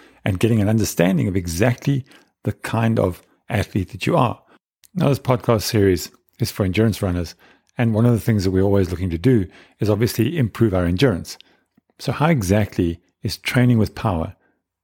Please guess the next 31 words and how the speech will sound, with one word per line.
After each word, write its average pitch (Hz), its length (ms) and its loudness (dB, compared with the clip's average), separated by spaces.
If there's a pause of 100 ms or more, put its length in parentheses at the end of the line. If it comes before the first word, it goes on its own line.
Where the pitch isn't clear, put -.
(220)
going 107 240 2
to 131 100 -6
help - 300 -2
you 101 160 0
improve 98 600 -2
your 87 140 0
endurance 90 460 0
and - 100 -4
allow 95 220 0
you 90 160 2
to 92 160 -4
run 87 360 -2 (320)
longer 95 540 2 (300)
and 110 180 0
faster? - 520 -4 (1120)
The 117 60 -2
most 147 260 2
important 131 400 0
number 98 300 2
that 92 180 -2
comes 101 240 2
out 92 160 2
of 90 280 -2
the 92 100 2
use 92 280 2
of - 140 -4
power 87 260 -2
meters - 520 -4 (500)
is 104 300 0 (260)
critical - 380 0
power, 90 360 -4